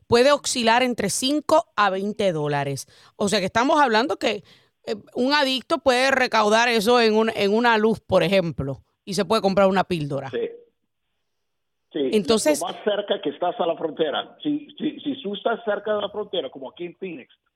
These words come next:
Speaker 2: uno puede comprar una, una píldora por cinco dólares, tres dólares, y conoces a alguien que está conectado con un cartel.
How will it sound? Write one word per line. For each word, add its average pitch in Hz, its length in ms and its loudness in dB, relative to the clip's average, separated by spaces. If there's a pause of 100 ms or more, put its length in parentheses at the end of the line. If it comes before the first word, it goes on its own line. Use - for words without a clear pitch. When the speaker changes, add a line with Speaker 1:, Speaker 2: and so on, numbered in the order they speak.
(260)
Speaker 2:
uno 190 260 -2
puede 190 260 -4
comprar 175 380 -6
una, 185 320 -6 (100)
una 180 240 -14
píldora 170 400 -6
por 147 200 -12
cinco 165 240 -10
dólares, 156 420 -4 (340)
tres 170 340 -6
dólares, 170 440 -2
y 151 80 -20
conoces 156 480 -16
a 175 60 -10
alguien 170 200 -14
que 151 100 -20
está 156 180 -14
conectado 160 680 -8 (280)
con 151 180 -8
un 165 140 -8
cartel. 165 640 -4